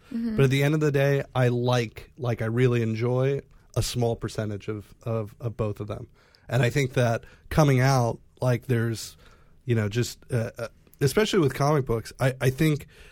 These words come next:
Speaker 2: there are awesome stories to be told in, in, in comics, but I think that it happens so rarely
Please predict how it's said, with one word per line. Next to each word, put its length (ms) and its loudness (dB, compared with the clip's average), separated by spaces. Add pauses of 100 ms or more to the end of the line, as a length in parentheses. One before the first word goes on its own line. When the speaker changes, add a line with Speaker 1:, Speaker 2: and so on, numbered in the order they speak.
(160)
Speaker 2:
there 220 6
are 160 0 (100)
awesome 340 0
stories 440 0
to 40 -10
be 120 -2
told 280 0
in, 200 -4
in, 240 0
in 200 0
comics, 580 0 (340)
but 100 6
I 100 2
think 400 0
that 380 -2 (240)
it 120 2
happens 440 0
so 200 2
rarely 680 0